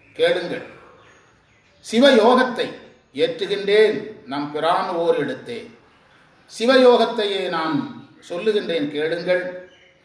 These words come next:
"நம் பிரான் ஓர் எழுத்தே." ஓர் எழுத்து என்பது இறைவனுடைய நாமத்தை சொல்லுவது,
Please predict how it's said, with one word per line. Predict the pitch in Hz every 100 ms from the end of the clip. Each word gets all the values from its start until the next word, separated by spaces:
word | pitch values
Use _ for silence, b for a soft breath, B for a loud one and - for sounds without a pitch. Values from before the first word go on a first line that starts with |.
| _ _ _ _ _ _ _
"நம் | - 165 175 - 196
பிரான் | 175 190 220
ஓர் | 214 214 226
எழுத்தே." | 170 - 143 135 120 -
ஓர் | 131 180 190
எழுத்து | 185 185 180
என்பது | 160 147 147 233 233
இறைவனுடைய | 175 165 175 165 156
நாமத்தை | 139 139 175 180 180 170
சொல்லுவது, | 156 139 135 131 180